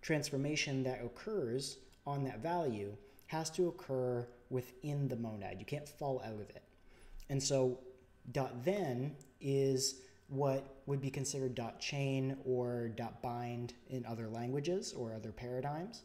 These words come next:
or even other monads in the same language. And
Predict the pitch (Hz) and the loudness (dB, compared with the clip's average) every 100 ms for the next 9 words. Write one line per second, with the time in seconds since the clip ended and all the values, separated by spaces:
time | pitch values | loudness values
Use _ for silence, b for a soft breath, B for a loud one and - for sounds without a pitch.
0 | B B B B B B - 147 147 135 | B B B B B B -4 0 2 2
1 | 123 117 127 131 120 123 123 123 120 - | 0 -2 -2 -2 -2 -4 -6 -6 -2 0
2 | 202 165 117 113 113 113 - B B B | 2 2 2 -2 -4 -6 -10 B B B
3 | B - 147 147 | B -6 0 0